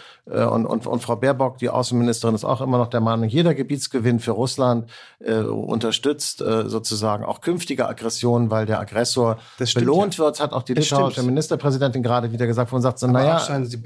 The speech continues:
Speaker 1: ja.
Speaker 2: nein, Sie, Sie können, Sie müssen lernen zu unterscheiden zwischen Wunsch und Wirklichkeit oder meinetwegen auch nur Wunsch und Prognose. Natürlich würden wir es uns wünschen, ich unterstelle sogar, Sie würden sich wünschen, dass die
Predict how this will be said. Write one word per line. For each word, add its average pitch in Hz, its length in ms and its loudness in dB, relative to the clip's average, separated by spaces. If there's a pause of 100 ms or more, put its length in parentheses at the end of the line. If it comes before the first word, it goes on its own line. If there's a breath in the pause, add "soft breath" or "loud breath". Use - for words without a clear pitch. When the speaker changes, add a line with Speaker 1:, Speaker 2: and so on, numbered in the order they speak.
(140)
Speaker 1:
ja. 110 80 -10
Speaker 2:
nein, 139 400 0
Sie, 113 240 -8
Sie 117 200 -10
können, 117 260 -6
Sie 110 80 -2
müssen 123 260 0
lernen 120 220 2
zu 117 100 -4
unterscheiden 107 520 -4
zwischen 92 500 -8
Wunsch 135 580 -2 (300 soft breath)
und 90 180 -6
Wirklichkeit 98 680 -4
oder 98 120 0
meinetwegen 123 440 0
auch 98 80 -6
nur 95 200 -6
Wunsch 110 440 -2
und 92 100 -6
Prognose. 95 580 -2 (360 loud breath)
Natürlich 127 500 0
würden 110 320 0
wir 139 160 2
es 135 140 -4
uns 107 180 -2
wünschen, 123 340 0
ich 92 140 -8
unterstelle 98 500 0
sogar, 95 360 -4
Sie 104 340 0
würden 85 220 -2
sich 80 240 -8
wünschen, 113 420 -2 (340 loud breath)
dass 110 520 -6
die 101 500 -2